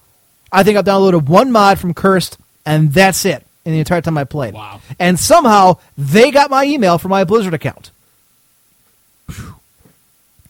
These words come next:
Speaker 1: So, Amp, you forgot the porn sites. I, I don't go to porn sites. I, I mean, this is, this is not brain surgery here, folks.
Speaker 2: Yeah.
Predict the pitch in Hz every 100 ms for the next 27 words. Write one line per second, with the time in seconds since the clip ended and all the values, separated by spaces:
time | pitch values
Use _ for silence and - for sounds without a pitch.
0 | - - - - - _ _ _ - -
1 | 151 147 139 135 _ _ _ _ _ _
2 | _ _ _ _ _ _ _ _ _ _
3 | _ _ _ - 175 143 147 165 - -
4 | 151 143 135 107 - - 285 220 143 131
5 | 160 202 190 294 320 147 - - - _
6 | _ _ _ _ 160 233 240 302 233 226
7 | 220 - _ 220 - 185 294 277 226 277
8 | 269 226 262 247 254 - _ _ 196 151
9 | 233 269 - 170 139 139 131 120 135 170
10 | - 170 156